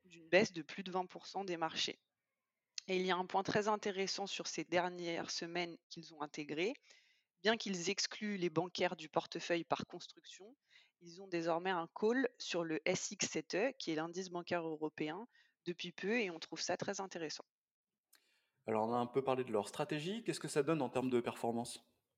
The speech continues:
Speaker 1: Alors, en termes de performance, c'est vrai qu'après des années d'excellente performance avec un comportement du fonds très intéressant et des drawdowns très limités comme en deux mille vingt,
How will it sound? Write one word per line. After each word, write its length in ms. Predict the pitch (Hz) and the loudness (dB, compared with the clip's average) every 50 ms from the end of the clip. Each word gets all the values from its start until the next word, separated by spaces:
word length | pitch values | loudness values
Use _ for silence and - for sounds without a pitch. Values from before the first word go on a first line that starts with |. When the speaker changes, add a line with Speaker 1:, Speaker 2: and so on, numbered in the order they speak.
| _ _ - - - - - - _ | _ _ -20 -18 -18 -18 -18 -8 _
Speaker 1:
Alors, 300 | - 180 156 147 - - - | 2 4 4 4 2 0 0
en 100 | 220 220 | -2 2
termes 220 | - 262 262 240 | 2 0 2 2
de 80 | 240 226 | 0 4
performance, 760 | - 208 202 - - 180 175 165 170 190 240 277 - - - - | 4 4 4 6 2 2 2 2 0 0 0 0 0 -4 -6 -6
c'est 160 | - - 190 | -4 -2 2
vrai 160 | 180 196 226 | 2 2 4
qu'après 320 | - 208 180 - - 185 | 4 4 2 4 0 0
des 240 | 156 165 165 160 170 | 2 2 2 4 4
années 220 | 190 196 214 214 196 | 2 2 2 0 0
d'excellente 500 | 185 190 - - 196 180 185 190 180 - | 0 -2 0 0 0 0 -2 -4 -6 -4
performance 640 | _ 185 175 196 - - 175 175 175 180 185 185 - 160 | _ -2 -2 -2 -2 -4 -4 -4 -2 -2 -2 0 0 -2
avec 240 | 151 147 151 - | -2 -2 -4 -4
un 100 | 160 156 | -6 -6
comportement 580 | - - 160 - - 160 - - - 165 165 170 | -8 -10 -8 -4 -4 -4 -4 -6 -12 -14 -14 -16
du 140 | 165 156 156 | -16 -18 -20
fonds 260 | - - - 170 160 _ | -20 -20 -20 -20 -20 _
très 260 | - - - 185 170 | -4 -2 -2 -2 -2
intéressant 680 | 175 170 165 - 170 165 170 165 - - 170 170 165 - _ _ _ | -2 -4 -4 -4 -4 -4 -4 -4 -4 -4 -4 -6 -6 -10 _ _ _
et 80 | 175 165 | -6 -2
des 140 | 156 160 156 | -2 -2 -2
drawdowns 580 | 165 - 170 170 170 175 170 170 165 165 151 - - | 0 0 0 4 4 4 4 4 2 -6 -12 -12 -10
très 180 | - - 190 | -4 -2 -2
limités 400 | 185 180 180 175 180 170 - 180 | -2 -2 -4 -6 -10 -4 -4 -4
comme 240 | 175 - 160 151 151 | -2 -2 -4 -4 -4
en 80 | 147 147 | -6 -6
deux 140 | 147 156 151 | -6 -6 -6
mille 240 | 147 147 147 147 | -6 -6 -6 -2
vingt, 240 | 147 165 185 226 269 | -2 -2 -2 -2 -6